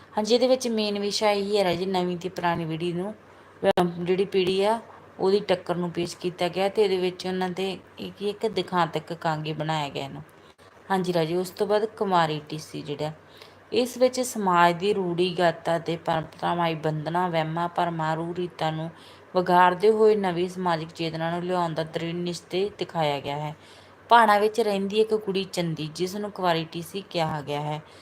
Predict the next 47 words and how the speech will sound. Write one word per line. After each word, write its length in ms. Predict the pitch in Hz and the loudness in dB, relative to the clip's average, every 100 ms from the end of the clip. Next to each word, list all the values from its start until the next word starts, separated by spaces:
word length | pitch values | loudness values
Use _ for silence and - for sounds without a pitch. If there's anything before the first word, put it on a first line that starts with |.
| - - | -20 0
ਆਪਣੀ 340 | 202 208 226 233 | 0 2 -2 -2
ਇੱਛਾ 260 | 220 226 226 | -4 -2 0
ਦੀ 120 | 214 | -2
ਪੂਰਤੀ 480 | - 196 165 175 175 | -2 -2 -2 -4 -2
ਲਈ 160 | 175 | -2
ਪਰੰਪਰਾ 540 | 175 190 180 175 185 190 | 0 -2 -2 -2 0 0
ਦਾ 180 | 180 170 | 2 -2
ਜੀਵਨ 500 | 151 151 151 165 180 - - - - - | -4 -6 -4 -4 -4 -14 -20 -20 -20 -4
ਤੋਂ 100 | 202 | -4
ਖਹਿੜਾ 340 | 202 196 196 214 | 2 4 6 6
ਛੁਡਾ 280 | 208 185 170 | 4 2 2
ਕੇ 140 | 185 | 0
ਸ਼ਹਿਰ 380 | 180 - 185 202 | -4 2 4 4
ਜਾਣਾ 260 | 190 170 151 | 2 2 0
ਚਾਹੁੰਦੀ 320 | 160 160 170 | -2 -4 -2
ਹੈ, 60 | 185 | 0
ਪਰ 200 | 202 185 | 0 0
ਬਰਫ਼ 380 | 170 170 - | 2 2 0
ਰੂਪੀ 280 | 196 196 202 | -4 -4 -6
ਸਮਾਜ 360 | 180 185 160 160 | -6 -2 -2 -2
ਉਸ 220 | - - | -8 -10
ਨੂੰ 120 | 185 190 | -10 -6
ਘੇਰੀ 180 | 190 175 | -4 -4
ਬੈਠਾ। 320 | 156 131 147 - - - - - - | -4 -6 -8 -12 -18 -20 -20 -20 -6
ਠੀਕ 140 | 247 | 4
ਹੈ 60 | 262 | 6
ਰਾਜੇ, 240 | 247 247 | 6 6
ਇਹਦੇ 220 | 220 240 | 6 8
ਵਿੱਚ 200 | 247 247 | 4 4
ਵਹਿਮਾਂ, 500 | 240 214 202 202 214 | 4 4 4 4 2
ਭਰਮਾਂ, 480 | 208 214 202 202 190 | 6 6 6 2 2
ਰੂਹ 180 | 185 196 | 2 0
ਰੀਤਾਂ 340 | 208 202 190 | 0 0 0
ਬਾਰੇ 160 | 180 165 | 0 0
ਦੱਸਿਆ 300 | 165 - 143 | -2 -6 -6
ਗਿਆ 160 | 147 151 - - - - | -6 -6 -8 -20 -14 0
ਤੇ 80 | |
ਇਹਦੇ 120 | 214 233 | 6 8
ਵਿੱਚ 260 | 233 226 | 8 8
ਉਹ 140 | 220 220 | 6 6
ਕਹਿੰਦੇ 260 | 220 214 | 2 2
ਇੱਕ 140 | 220 220 | 0 0
ਪਹਾੜਨ 520 | 220 214 196 175 175 | 0 4 4 2 -2
ਕੁੜੀ 320 | 185 175 170 | -2 -2 -2
ਜਿਹੜੀ 220 | 160 165 | -4 -6
ਚੰਦੀ 480 | 180 185 175 165 165 | -6 -4 -4 -4 -4
ਆ, 120 | 170 | -4